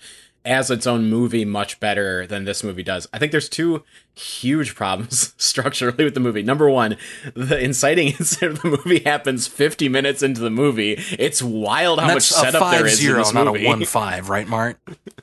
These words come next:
Speaker 1: Hey. <laughs>
Speaker 2: 'Cause fifteen minutes is probably, like, the perfect time you wanna bring your inciting incident in.
Speaker 1: Or earlier, but I mean, like, it's just weird that it's, you could do it any time. It's just that, like, it's weird that it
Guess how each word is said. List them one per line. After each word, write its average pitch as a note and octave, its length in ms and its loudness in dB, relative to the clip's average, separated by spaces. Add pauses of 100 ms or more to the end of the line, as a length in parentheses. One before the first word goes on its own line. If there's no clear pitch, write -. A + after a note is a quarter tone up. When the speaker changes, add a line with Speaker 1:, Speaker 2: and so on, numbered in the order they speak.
(720)
Speaker 1:
Hey. A#2 720 -2
<laughs> - 880 -6
Speaker 2:
'Cause - 180 2
fifteen A3+ 400 0
minutes D3 300 2
is B2+ 80 -2
probably, C#3+ 240 0
like, A#2 180 0
the A2+ 80 -2
perfect - 440 -4
time D3 280 -2
you G2+ 120 -2
wanna F#2+ 180 -4
bring F#2+ 300 -4
your F#2 320 -6
inciting F#2+ 520 -6
incident G2 440 -10
in. A#2+ 280 -16 (720)
Speaker 1:
Or C4+ 240 0
earlier, F3+ 380 4
but F#3 120 0
I F#3+ 60 4
mean, G3+ 140 2
like, F#3+ 240 0
it's E3+ 120 -2
just G3+ 160 0
weird F#3 280 2
that G3 100 2
it's, - 380 -2
you A3 160 -4
could A3+ 140 0
do B3 120 2
it G3+ 60 2
any F3+ 180 0
time. E3 380 -2
It's C3 100 -2
just D3 200 -2
that, C#3+ 200 0
like, B2+ 260 -2
it's C3 180 -4
weird D3+ 260 2
that D3 120 4
it C3+ 180 -2